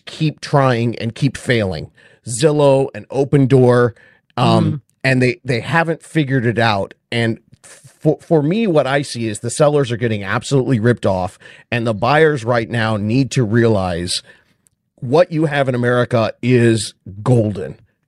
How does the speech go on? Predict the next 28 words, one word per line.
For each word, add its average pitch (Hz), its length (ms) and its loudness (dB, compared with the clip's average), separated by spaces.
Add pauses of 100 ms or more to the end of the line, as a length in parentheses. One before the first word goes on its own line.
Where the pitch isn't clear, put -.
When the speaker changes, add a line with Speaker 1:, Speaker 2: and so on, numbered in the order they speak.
(140)
Speaker 1:
and 127 460 0
you 123 320 0
have 156 180 4
the 139 80 2
opportunity 123 400 -4
to 123 80 -2
have 123 120 -2
someone 120 280 0
represent 117 420 0
you 113 100 2
for 101 200 -2
free. 90 400 -8 (560)
Yet, 135 560 -2 (640)
the 120 140 0
team 262 380 2
leader, 120 540 -2
instead 175 400 2
of 170 100 -4
sending 170 320 0
them 143 180 2
LeBron 135 520 0
James, 120 720 -4 (300)
or 127 320 6
instead 160 460 0
of 143 120 0
sending 143 360 0
them 123 160 0
Ronaldo, 117 760 2